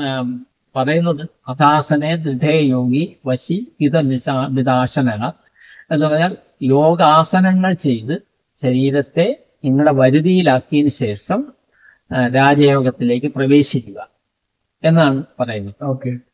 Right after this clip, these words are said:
Speaker 1: ആസനം ചെയ്ത് നിങ്ങളുടെ ശരീരത്തിലെ ഫ്ലെക്സിബിലിറ്റി ഉണ്ടാക്കി,
Speaker 2: ഉണ്ടാക്കി.
Speaker 1: അതുപോലെ, ഏ, concentration, ഏകാഗ്രത ഉണ്ടാക്കി,
Speaker 2: ഉം,
Speaker 1: ആ,
Speaker 2: ആ,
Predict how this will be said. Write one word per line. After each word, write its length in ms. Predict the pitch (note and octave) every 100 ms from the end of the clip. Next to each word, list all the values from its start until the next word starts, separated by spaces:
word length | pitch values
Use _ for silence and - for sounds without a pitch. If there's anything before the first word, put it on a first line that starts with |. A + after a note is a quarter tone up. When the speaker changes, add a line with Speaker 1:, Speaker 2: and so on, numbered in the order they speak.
| _
Speaker 1:
ആസനം 500 | B2+ C#3 - D#3 D#3
ചെയ്ത് 280 | C3+ C#3 C#3+
നിങ്ങളുടെ 580 | A3+ A#3 B2+ B2+ C3 C#3
ശരീരത്തിലെ 760 | B2+ A#2+ B2 B2+ B2+ C#3 D#3 G3
ഫ്ലെക്സിബിലിറ്റി 680 | B2+ A#2+ - C3 A#2+ G#2+ B2+
ഉണ്ടാക്കി, 500 | A#2 A#2 A#2 - D3+
Speaker 2:
ഉണ്ടാക്കി. 400 | D3 C#3+ C3 -
Speaker 1:
അതുപോലെ, 480 | B2+ B2 B2 B2+ B2+
ഏ, 480 | B2 A#2 A#2+ A#2 A2+ A2+
concentration, 680 | A#2+ A#2 B2 A#2+ A#2 - - _ - A#2 B2 - -
ഏകാഗ്രത 580 | B2 B2+ B2 A#2 A#2 A#2
ഉണ്ടാക്കി, 500 | A2 G#2+ A#2 - - - _ _ D#3
Speaker 2:
ഉം, 140 | D3
Speaker 1:
ആ, 20 |
Speaker 2:
ആ, 340 | B2 B2 B2